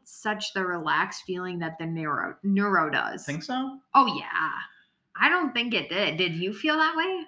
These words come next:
Speaker 2: Well, so when we first tried it, we just got done with a pretty decent workout. So our metabolisms were pretty
Speaker 1: Yes,
Speaker 2: high.
Speaker 1: that's true.
Speaker 2: And then we had a drink, and I definitely felt, like, probably the most,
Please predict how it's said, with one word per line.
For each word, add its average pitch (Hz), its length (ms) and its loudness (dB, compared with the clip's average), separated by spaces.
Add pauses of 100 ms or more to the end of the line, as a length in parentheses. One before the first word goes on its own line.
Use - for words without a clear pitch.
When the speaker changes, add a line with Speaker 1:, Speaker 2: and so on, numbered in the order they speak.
Speaker 2:
Well, 208 600 -4 (680)
so 170 140 -6
when 175 160 0
we 254 120 0
first 185 380 -4
tried 113 360 -6
it, 110 220 -10 (120)
we 143 200 -4
just 156 200 -2
got 147 140 -2
done 113 180 -2
with 107 120 -4
a - 60 -14
pretty 117 380 -6 (240)
decent 110 400 -4
workout. 85 500 -10
So 123 100 -2
our 143 160 4
metabolisms 120 680 -2
were 104 60 -4
pretty 175 140 -4
Speaker 1:
Yes, 156 260 2
Speaker 2:
high. 98 440 -2 (180)
Speaker 1:
that's 170 260 -2
true. 156 220 -2
Speaker 2:
And 120 80 0
then 110 80 0
we 110 80 -2
had 139 160 0
a 156 80 -4
drink, 110 320 -2
and 101 80 -4
I 147 100 0
definitely 135 460 -2
felt, 107 460 -4
like, 87 300 -8 (1040)
probably 156 580 -2
the 120 220 -4
most, 113 720 -2